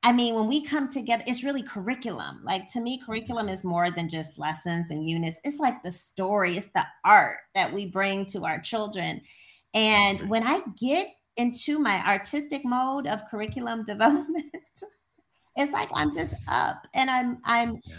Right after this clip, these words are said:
Speaker 1: what, when a painter would be painting, I'm painting curriculum. And so
Speaker 2: Mm-hmm.
Speaker 1: I can't stop. And, you know, I've gotten better over the years, like, you know, <laughs> like a bedtime and an alarm clock.
Speaker 2: <laughs>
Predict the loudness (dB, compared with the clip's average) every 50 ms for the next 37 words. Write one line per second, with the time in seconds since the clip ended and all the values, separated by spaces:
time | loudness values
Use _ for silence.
0 | -18 -14 -2 6 6 6 6 6 2 0 0 0 0 0 -2 0 0 0 0 0
1 | -2 -2 -2 -4 -4 -6 -8 -8 -4 -4 -4 -4 -4 -4 -4 -4 -4 -2 -2 -2
2 | -4 -4 -6 -8 -6 -6 -4 -4 -4 -4 -4 -4 -4 -4 -6 -6 -6 -6 -6 -8
3 | -8 -10 -10 -10 -10 -10 -12 -16 _ -20 -20 -20 -20 _ _ _ -2 -2 -2 -2
4 | -4 -2 0 0 2 2 2 2 2 0 -2 -4 -6 -4 -2 -2 -2 -2 -6 -6
5 | -4 -2 0 2 2 2 2 0 -4 -10 -18 _ _ -6 -4 -4 -4 -4 -4 -4
6 | -4 -2 -2 2 2 2 0 2 2 2 2 2 0 0 4 4 4 4 4 2
7 | 0 0 -2 -4 -6 -6 -6 -4 -4 -2 -2 -2 -2 -2 -4 -4 -4 -2 0 0
8 | 0 0 -2 -4 -6 -4 -2 -2 -2 -2 -2 -2 -4 -4 -2 -4 -4 -4 -6 -6
9 | -4 -2 0 2 2 2 0 0 -4 -4 -2 0 0 0 -2 -2 -2 -2 0 0
10 | 0 0 0 -2 -4 -4 -4 -4 -4 0 2 4 4 4 2 0 -4 -4 0 2
11 | 2 4 2 2 0 -4 -10 -12 -10 _ -10 -10 -8 _ -6 -8